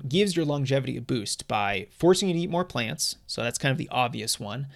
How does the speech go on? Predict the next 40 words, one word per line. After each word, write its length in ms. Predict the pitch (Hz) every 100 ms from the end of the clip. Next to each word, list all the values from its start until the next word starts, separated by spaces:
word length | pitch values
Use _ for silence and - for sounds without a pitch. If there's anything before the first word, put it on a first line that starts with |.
| - - _
but 200 | - 143
it 120 | 170 208
also 260 | 240 294
increases 640 | 214 170 - 175 175 175
the 120 | 147 135
amount 360 | 139 139 139
of 120 | 127
low-stress 1040 | 139 127 135 170 185 - 143 135 135 - - _ 135 127
daily 480 | 135 143 143 139
activity 600 | 127 117 - - 143 131 123
in 220 | - 120
your 120 | 117
life. 420 | 113 107 - - _ _
So 140 | - 131
you're 80 |
not 220 | 139 165 170
just 300 | 175 - -
sitting 220 | 151 151
behind 240 | 147 151
a 20 |
computer 760 | 147 147 - 151 139 139 131 135
or 80 | 123
in 60 | 110
front 180 | 143 139
of 80 |
a 40 | 139
screen, 600 | - - 139 135 135 131 - -
you're 160 | 127 -
actually 580 | 135 139 - 151 139 135 - -
down 340 | 135 135 151 151
in 160 | 131
the 60 | 127
dirt 340 | 117 117 113 -
working. 460 | 117 101 - 92 131 _ _ _ _ _ -
It 80 | 139
can 140 | 147 135
reduce 300 | 131 139 -
stress, 560 | - 139 175 190 - -
and 320 | 151 196 185 -
it's, 340 | 139 139 -